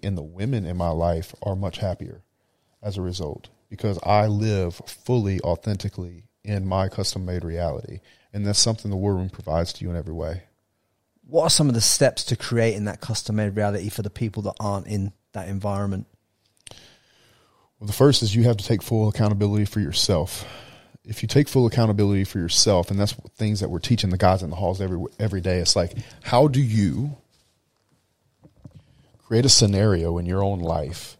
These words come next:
Speaker 1: where you're fully accountable for yourself and you're taking care of your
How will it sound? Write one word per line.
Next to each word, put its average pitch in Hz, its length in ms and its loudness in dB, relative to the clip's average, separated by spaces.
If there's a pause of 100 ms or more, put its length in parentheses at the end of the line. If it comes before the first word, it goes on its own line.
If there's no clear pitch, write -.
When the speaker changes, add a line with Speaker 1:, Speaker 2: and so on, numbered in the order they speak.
(420)
Speaker 1:
where 107 160 -6
you're 98 200 -4
fully 123 400 0
accountable 95 540 -2
for - 140 -6
yourself 78 680 -4 (380)
and 101 100 -6
you're 90 100 -4
taking 110 340 0
care 98 340 -4
of 90 160 -8
your 73 120 -10